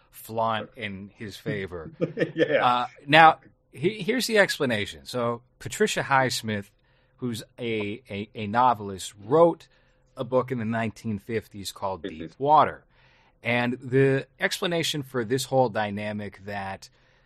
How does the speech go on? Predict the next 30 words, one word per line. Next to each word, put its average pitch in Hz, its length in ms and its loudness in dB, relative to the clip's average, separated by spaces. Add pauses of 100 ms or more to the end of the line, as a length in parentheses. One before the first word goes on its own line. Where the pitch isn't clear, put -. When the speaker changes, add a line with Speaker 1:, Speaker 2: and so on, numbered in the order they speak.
(200)
Speaker 1:
uh, 92 180 -14
the 95 140 -12
Ben 117 180 -4
Affleck 120 320 -2
character 110 520 -6
and 101 120 -10
Ana 107 240 -8
de 101 160 -8
Armas 101 480 -8
have 101 540 -6 (420)
is 107 200 -8
that 113 320 -4 (100)
it's - 180 -8
the 156 80 -4
nineteen 127 460 -2
fifties. - 720 -10 (380)
You're 123 160 0
not 147 220 6
gonna 127 160 0
divorce 107 520 -4
your 107 100 -8
wife 104 280 -6
in 101 60 -12
the 101 60 -8
nineteen 98 440 -8
fifties. 101 420 -8
She 156 160 -2
doesn't 131 340 0
love 107 240 -4
him. 107 360 -6